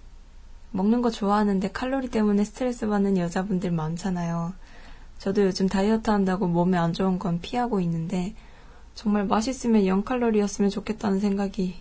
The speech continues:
계속 들더라고요. <laughs> 다들 뭐 하시면서 스트레스 푸는지, 뭐 하면 기분이 좋아지는지 되게 궁금해요. 심심하신 분들 듣고만 계시지 말고 한국어 공부도 할 겸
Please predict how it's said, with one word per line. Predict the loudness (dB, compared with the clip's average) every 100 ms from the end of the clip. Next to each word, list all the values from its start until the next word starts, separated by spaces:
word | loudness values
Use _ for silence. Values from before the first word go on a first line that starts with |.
| -10
계속 | -8 -6 -6
들더라고요. | -6 -2 -2 -2 -2 -4 -4 -6 -12 -8 -8
<laughs> | -6 -8 -10 -18 -18 -16 -18 -18 -20 -20 -18 -18 -16 -16 -14 -8
다들 | 0 4 4
뭐 | 6 4
하시면서 | 2 -2 -4 -4 -2 -2 -2
스트레스 | -2 -2 -2 -4 -8
푸는지, | -4 0 2 0 -2 -2 -2 -4 -8 -10 -12 -2
뭐 | 2 4
하면 | 4 2
기분이 | 2 2 2
좋아지는지 | 2 0 -2 0 0 0 -2 -4 -2
되게 | -2 -4
궁금해요. | -2 2 4 6 4 4 0 -4 -6 -10 -12 -12 -12 -12 -14 -14
심심하신 | -8 -6 -4 -4 -2 2
분들 | 2 4 4 2 0 -4
듣고만 | -6 2 4 4
계시지 | 2 0 0 0
말고 | 0 -2 -4 -2 -2 -4 -6 -14 -18 -18
한국어 | -8 -4 0 2 2
공부도 | 0 0 0 0
할 | -2 0
겸 | 0 0